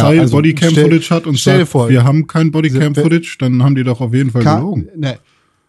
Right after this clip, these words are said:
Speaker 2: das auf jeden Fall, aber was
Speaker 1: Ja.
Speaker 2: den eigentlichen Tatvorgang angeht, also
Speaker 1: Ah, okay.
Speaker 2: sagen wir, ne, die Castle Doctrine steht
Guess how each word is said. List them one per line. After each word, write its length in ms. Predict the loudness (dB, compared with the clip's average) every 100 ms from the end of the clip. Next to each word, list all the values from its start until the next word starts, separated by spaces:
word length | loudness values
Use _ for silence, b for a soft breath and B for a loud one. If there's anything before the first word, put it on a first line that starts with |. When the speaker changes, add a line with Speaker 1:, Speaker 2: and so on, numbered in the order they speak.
| _
Speaker 2:
das 420 | -2 -2 -2 -8 _
auf 180 | -2 2
jeden 240 | 2 2
Fall, 280 | 0 -4 -4
aber 260 | -4 -2 0
was 80 |
Speaker 1:
Ja. 60 | -2
Speaker 2:
den 120 | -2
eigentlichen 400 | -6 -4 -2 -4
Tatvorgang 580 | -4 -6 -6 -10 -10 -12
angeht, 340 | -16 -18 -20 -12
also 240 | -8 -4
Speaker 1:
Ah, 180 | -6 -6
okay. 120 | -8
Speaker 2:
sagen 180 | -4 -2
wir, 160 | -2 -4
ne, 200 | -2 -2
die 200 | -2 -8
Castle 420 | -4 -2 0 -2
Doctrine 680 | -2 -4 -6 -8 -4 -2 -4 -8
steht 400 | -2 0 0